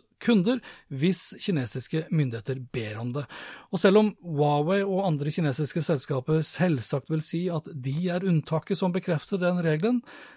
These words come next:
vel, så tviler jeg faktisk sterkt på det. Nå har jeg testet flere Huawei-telefoner. P tjue Pro var den beste telefonen jeg hadde testet da den kom ut. Det samme også med P tredve Pro. I begge tilfeller kjørte de på Android-operativsystemet og fungerte således da med alle Google sine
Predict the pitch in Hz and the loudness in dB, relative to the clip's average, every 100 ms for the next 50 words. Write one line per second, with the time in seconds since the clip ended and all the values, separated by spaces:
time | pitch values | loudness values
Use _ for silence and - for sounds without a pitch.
0 | _ 147 151 160 - - - 165 139 110 | _ 0 0 0 -6 -4 -2 0 0 -2
1 | 131 - 117 - 127 - - - 101 - | -6 -6 -8 -6 -6 -6 -8 -8 -10 -8
2 | 123 110 - - - - - - 202 240 | -8 -8 -16 -18 -16 -18 -6 4 6 6
3 | 262 - 302 247 165 165 139 123 135 151 | 2 0 0 4 4 4 2 2 2 0
4 | 139 143 139 147 107 - 196 208 - 185 | 0 0 2 2 0 2 4 4 2 0
5 | 185 196 220 175 180 190 - - 139 156 | 2 2 4 2 2 0 -4 -4 0 0
6 | 147 139 147 156 170 - 202 151 120 120 | 0 0 0 0 -2 0 0 2 -2 0
7 | 147 - 127 120 156 - 196 151 175 - | 0 0 -2 -2 -2 0 2 4 2 0
8 | 165 165 - 143 147 - 170 120 113 - | -2 -2 0 0 0 0 0 0 -6 0
9 | 143 151 - - - - - 170 214 165 | 2 2 -4 -16 -16 -6 -2 2 2 4
10 | 165 165 - 175 - 170 - 135 131 160 | 2 2 2 -2 2 0 0 -2 0 0
11 | 127 120 131 135 131 147 156 147 156 151 | 0 0 0 0 0 0 0 2 0 2
12 | 165 196 254 180 202 147 113 107 160 - | 2 4 2 0 2 2 -2 -2 -2 -2
13 | 120 127 135 123 120 139 - 160 123 135 | -4 -2 -2 -4 -4 -2 0 2 0 -4
14 | 123 110 113 117 139 135 | -4 -6 -8 -4 -2 -2